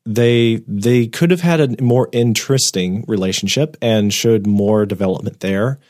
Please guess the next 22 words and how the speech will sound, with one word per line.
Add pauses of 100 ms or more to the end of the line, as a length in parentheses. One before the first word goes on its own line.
(360)
at
the
expense
of, (220)
uh, (100)
maybe, (480)
uh, (100)
shoring
out
some
of
the
other
weaker,
th-,
uh,
you
know,
uh, (300)
uh,
plot
developments.